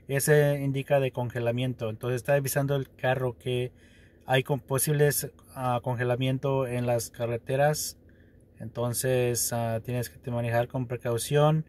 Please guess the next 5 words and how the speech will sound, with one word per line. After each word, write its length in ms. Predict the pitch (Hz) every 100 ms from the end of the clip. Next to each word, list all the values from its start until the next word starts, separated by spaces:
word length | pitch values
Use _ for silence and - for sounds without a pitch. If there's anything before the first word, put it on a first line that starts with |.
| - - - _ _ -
Ah, 240 | 117 117 117
asegúrate 460 | 113 127 131 131
también 320 | 127 123 127
que 140 | 127 123
tu 680 | - 127 131 131 131 131